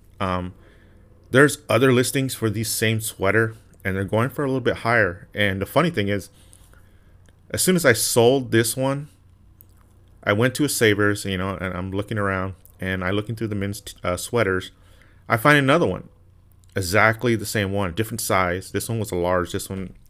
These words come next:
uh, the new one I found was a medium. And picked up another one. So I'm gonna probably list that one a little bit higher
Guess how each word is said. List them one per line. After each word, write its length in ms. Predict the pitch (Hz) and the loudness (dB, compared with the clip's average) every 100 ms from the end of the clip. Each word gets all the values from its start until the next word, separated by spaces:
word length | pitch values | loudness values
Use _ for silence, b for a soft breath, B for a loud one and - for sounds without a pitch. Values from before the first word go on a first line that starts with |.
| - | -8
uh, 140 | 92 | -6
the 80 | 92 | -4
new 100 | 104 | -2
one 120 | 101 | -4
I 60 | 82 | -6
found 240 | - 87 | -8 -8
was 100 | 85 | -6
a 40 | 85 | -6
medium. 400 | 95 92 85 85 b b b b b b b b | -6 -6 -8 -10 b b b b b b b b
And 360 | 113 104 104 98 b b b b b b - | 0 4 2 0 b b b b b b -4
picked 200 | 127 113 | -2 2
up 80 | 127 | 2
another 260 | 123 165 | 4 2
one. 200 | 101 92 | 0 -4
So 240 | - 104 101 | -2 0 2
I'm 120 | 110 | 2
gonna 280 | 131 135 107 - - | 2 0 -2 -10 -12
probably 240 | - 120 98 | -4 -2 2
list 280 | 98 113 | 2 2
that 120 | 113 110 | 4 4
one 120 | 107 | 2
a 40 | |
little 240 | 95 120 117 | 0 0 0
bit 120 | 104 | -2
higher 540 | - 98 110 120 127 | 0 4 6 4 -2